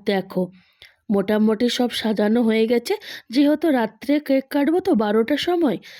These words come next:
তো একটু হালকা টালকা একটু ডেকোরেট করে নিয়েছি। আর কালকে তো আবার একটা ধামাকা আছেই আমার মেয়ের জন্য।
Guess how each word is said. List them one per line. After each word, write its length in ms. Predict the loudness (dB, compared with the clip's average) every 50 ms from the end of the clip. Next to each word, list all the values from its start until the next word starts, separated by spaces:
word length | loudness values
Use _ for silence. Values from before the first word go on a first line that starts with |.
| -20 -20 -12 _
তো 100 | 0 2 2 2
একটু 280 | 2 0 -2 0 0 0
হালকা 360 | 0 2 0 0 0 -2 -2 -2
টালকা 320 | 0 0 0 0 0 0 0
একটু 180 | 0 0 -2 0
ডেকোরেট 440 | 0 0 0 2 2 2 2 0 -2
করে 220 | -2 0 2 2 4 4
নিয়েছি। 420 | 4 4 4 2 0 0 0 -2 -2 -2 -4 -12 -18 -18 -20 -14 -10
আর 320 | -6 -4 -4 -2 -2 -4 -4 -6 -6
কালকে 380 | -6 -4 -2 0 -2 0 0 -4
তো 140 | 0 2 2 2
আবার 320 | 4 2 2 2 2 2 0 0
একটা 260 | -2 -2 0 -2 -2
ধামাকা 480 | 0 0 0 0 0 0 -2 -4 -4 -4
আছেই 320 | -4 -4 -4 -2 0 0 2
আমার 180 | 2 2 2 2
মেয়ের 220 | 2 2 2 2
জন্য। 280 | 2 0 2 2 2 2